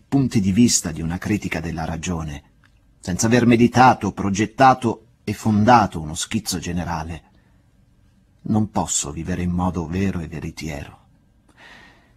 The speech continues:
I tormenti della mancanza di chiarezza, dell'oscillare del dubbio, li ho goduti a sufficienza.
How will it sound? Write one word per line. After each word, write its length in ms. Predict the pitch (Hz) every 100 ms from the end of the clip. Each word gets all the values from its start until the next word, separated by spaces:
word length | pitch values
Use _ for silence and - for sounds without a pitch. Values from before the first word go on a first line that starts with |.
| _ _ _
I 160 | 92
tormenti 440 | 92 120 131 139 135
della 200 | 120 110
mancanza 500 | 113 104 120 113 110
di 120 | 101
chiarezza, 760 | - 98 98 95 - 85 80 _ _ _
dell'oscillare 760 | - 82 87 - 92 90 92 92
del 200 | 90 87
dubbio, 560 | 101 90 80 80 80 _ _ _ _ _ _ _ _ -
li 140 | 104
ho 80 | 90
goduti 380 | 101 95 101 101
a 40 |
sufficienza. 920 | - 92 - 92 80 76 60 - -